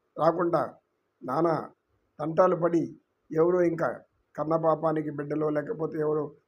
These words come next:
ఆడబిడ్డలో ఎవరో బిడ్డలు వచ్చి ఏదో అని చేసినా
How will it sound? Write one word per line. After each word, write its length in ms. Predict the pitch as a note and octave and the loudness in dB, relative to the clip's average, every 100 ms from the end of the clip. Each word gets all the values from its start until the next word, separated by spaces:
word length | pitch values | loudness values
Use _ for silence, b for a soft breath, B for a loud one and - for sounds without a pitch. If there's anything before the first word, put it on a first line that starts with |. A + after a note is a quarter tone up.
| _ - C#3+ | _ -8 -4
ఆడబిడ్డలో 500 | D#3 D3+ D3 D3+ C#3+ D3 D3+ D3+ D3+ | -2 -2 -4 -4 -4 -6 -8 -6 -4
ఎవరో 260 | D3+ D#3+ | -2 0
బిడ్డలు 280 | D3+ D3 D3+ | 0 0 0
వచ్చి 420 | D3+ - D#3 - - _ _ _ - | -2 -2 -4 -4 -14 _ _ _ -2
ఏదో 180 | D#3+ D#3+ | 4 4
అని 240 | D#3 D#3 D#3+ | 2 0 -2
చేసినా 500 | E3 E3 D3 C3+ | 0 0 0 -4